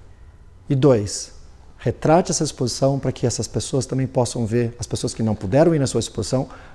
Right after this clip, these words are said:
possam ver isso através de fotos dela.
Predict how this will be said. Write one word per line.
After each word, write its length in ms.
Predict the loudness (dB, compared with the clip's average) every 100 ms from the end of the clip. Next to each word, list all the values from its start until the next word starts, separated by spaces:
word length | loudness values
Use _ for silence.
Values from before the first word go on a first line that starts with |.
| 0
possam 340 | 2 2 -2
ver 160 | 0 2
isso 400 | 2 -2 -6 -10 -8
através 400 | -6 -2 0 0
de 80 | 0
fotos 380 | -6 -8 -6 -8
dela. 260 | -10 -10